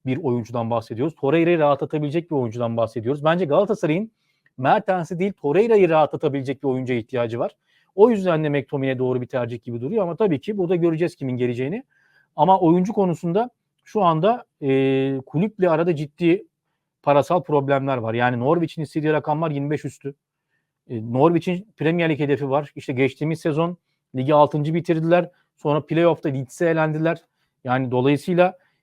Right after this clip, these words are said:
yüksek maliyetli bir kadro Championship'in ve onlar da oyuncuyu bırakmak istemiyor, e, hedefleri doğrultusunda. Ben, e, Sara transferini çok,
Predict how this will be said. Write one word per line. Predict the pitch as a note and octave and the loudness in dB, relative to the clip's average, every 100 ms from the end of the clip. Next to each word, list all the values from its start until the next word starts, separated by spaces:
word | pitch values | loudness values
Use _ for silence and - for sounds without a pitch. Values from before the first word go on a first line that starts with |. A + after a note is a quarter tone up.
| _ | _
yüksek | C3+ B2+ G3+ G3+ | -6 0 0 2
maliyetli | F3 D#3+ C#3+ C#3+ | 2 2 2 -2
bir | C3 | -4
kadro | C#3+ B2+ B2+ | 0 0 0
Championship'in | B2+ B2+ A#2 C#3 B2+ - B2 F#3+ E3 | 0 -2 -4 -4 -6 -6 -6 -4 0
ve | E3 | 0
onlar | D3+ C#3 E3 F#3+ | 2 0 2 2
da | F3+ | 2
oyuncuyu | D3 C#3+ C3+ D3 | 2 0 -2 -2
bırakmak | C#3 C3+ C3+ A#2+ | -2 -2 -6 -14
istemiyor, | - E3 D#3+ D#3+ F3+ _ _ _ _ - | -8 -4 -2 -2 -4 _ _ _ _ -10
e, | |
hedefleri | A#2+ A#2+ C3+ C3+ C#3+ C3+ | -4 0 2 2 0 2
doğrultusunda. | C3 B2 C3 - C3 F#3 | 0 -2 -8 -12 -6 -4
Ben, | E3 E3 F3+ - | -2 -2 -6 -8
e, | C3 B2+ | -4 -4
Sara | A#2+ E3+ E3 | -4 -2 -2
transferini | - C#3+ C3+ - E3 | -2 -4 -4 -6 -8
çok, | - D3 | -6 -8